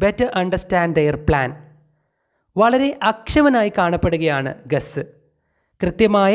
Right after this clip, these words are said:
പരിചയക്കുറവുള്ളതുകൊണ്ട് എന്താണ് ചെയ്യുന്നത്, എങ്ങനെയാണ് നമ്മൾ ഈ കൊലപാതകം നടത്താൻ പോകുന്നത് എന്ന പ്ലാനിനെക്കുറിച്ച് അറിയാൻ വേണ്ടി ഗസ് വീണ്ടും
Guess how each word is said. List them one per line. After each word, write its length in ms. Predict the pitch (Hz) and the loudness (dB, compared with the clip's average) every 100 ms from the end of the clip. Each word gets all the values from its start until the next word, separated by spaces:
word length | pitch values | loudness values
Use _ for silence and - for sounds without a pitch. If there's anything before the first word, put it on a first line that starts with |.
| 269 | 2
പരിചയക്കുറവുള്ളതുകൊണ്ട് 1080 | 196 175 185 226 220 185 170 160 156 147 143 135 - - _ 170 | 0 0 2 2 2 2 2 2 2 0 0 -2 -6 -20 _ -2
എന്താണ് 400 | 196 240 247 190 180 | 0 2 2 2 0
ചെയ്യുന്നത്, 420 | 180 151 151 143 139 143 - _ 170 | -4 -4 -4 -2 -4 -6 -16 _ -4
എങ്ങനെയാണ് 460 | 220 277 269 202 190 | 0 2 4 2 0
നമ്മൾ 200 | 180 175 233 320 - - | 0 2 2 0 -6 -8
ഈ 40 | 180 | -4
കൊലപാതകം 500 | 175 180 202 190 180 175 | 0 2 2 2 0 0
നടത്താൻ 320 | 175 190 220 196 | -2 0 0 2
പോകുന്നത് 340 | 170 160 160 165 160 | 2 2 0 -2 -2
എന്ന 120 | 165 165 | -2 -2
പ്ലാനിനെക്കുറിച്ച് 760 | 160 151 160 170 165 151 151 220 254 - - 180 | 0 0 0 -2 0 -2 0 -2 -2 -12 -2 2
അറിയാൻ 320 | 202 254 220 175 | 2 4 2 2
വേണ്ടി 240 | 160 151 151 143 | -2 -2 -6 -4
ഗസ് 260 | 185 180 151 | -4 -4 -4
വീണ്ടും 360 | 165 214 233 226 | -4 -2 0 -2